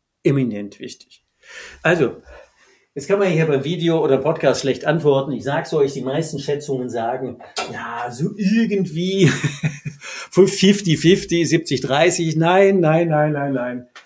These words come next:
Ich sag's euch, das Gehirn, Männer treffen ja nur vernünftige Entscheidungen. Es sind fünf, ernsthafte fünf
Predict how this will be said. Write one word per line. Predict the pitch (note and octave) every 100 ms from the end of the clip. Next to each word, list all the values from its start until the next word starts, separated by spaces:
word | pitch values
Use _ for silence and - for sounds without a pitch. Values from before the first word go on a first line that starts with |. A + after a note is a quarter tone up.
| _ _
Ich | E3 F3
sag's | E3+ D#3+ D#3
euch, | C#3+ D3+ D3
das | D3 C3+ -
Gehirn, | D3 C3 F3+ F#3+ G3+ G#3+ -
Männer | C#3+ D3 D3+
treffen | - D3 D3
ja | D3
nur | D#3 D#3+
vernünftige | D3 D3+ D#3 C#3+ C3+
Entscheidungen. | C3 C3 C3 C3+ C#3 C3+ _ -
Es | D3+ C#3
sind | C3 A#2+ - - _
fünf, | _ - F3+ D#3 - - - - - - _ - _
ernsthafte | C#3+ C3+ B2 C3+ A#2 - - _ _ _
fünf | - - F3 C3+ A2 -